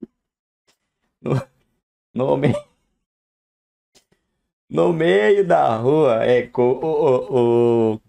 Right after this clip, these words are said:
ciclista vai ter que gostar de muita adrenalina, né, gente? Muita adrenalina pra fazer um tour ali, né?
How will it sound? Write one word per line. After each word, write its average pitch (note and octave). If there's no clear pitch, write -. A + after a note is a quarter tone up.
ciclista B2+
vai D#3
ter D3
que C3+
gostar A#2+
de A2
muita G#2
adrenalina, G2
né, G#2+
gente? F#2
Muita A#2
adrenalina G2+
pra G#2
fazer G2
um G#2
tour G#2
ali, F#2+
né? G2+